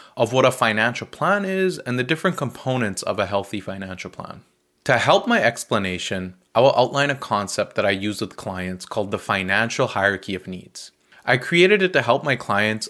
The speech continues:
understand the different phases of their life and how their financial needs will change over time, and how we help them navigate through all the different stages of their financial journey. If you're on audio only,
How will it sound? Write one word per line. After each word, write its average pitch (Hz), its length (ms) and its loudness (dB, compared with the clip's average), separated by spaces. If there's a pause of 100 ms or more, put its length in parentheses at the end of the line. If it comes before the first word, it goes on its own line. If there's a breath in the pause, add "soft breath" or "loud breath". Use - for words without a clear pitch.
understand 120 540 0
the 104 60 -2
different 117 400 -2
phases 110 480 -2
of 101 100 -4
their 92 200 -8
life 139 420 0 (240 loud breath)
and 123 160 0
how 135 320 6
their 190 100 6
financial 120 540 2
needs 104 320 -2
will 107 80 -2
change 101 400 -4
over 95 200 -4
time, - 420 -8 (420 loud breath)
and 190 340 6
how 123 300 4
we 156 180 2
help 127 260 0
them 110 160 -2
navigate 107 560 0
through 98 140 -6
all 127 340 2
the 160 100 -2
different 135 320 -4
stages 110 540 -2
of 104 160 -8
their 104 100 0
financial 95 560 -8
journey. 101 400 -10 (320)
If 135 160 -2
you're 170 160 6
on 226 220 6
audio 117 460 4
only, 110 460 -4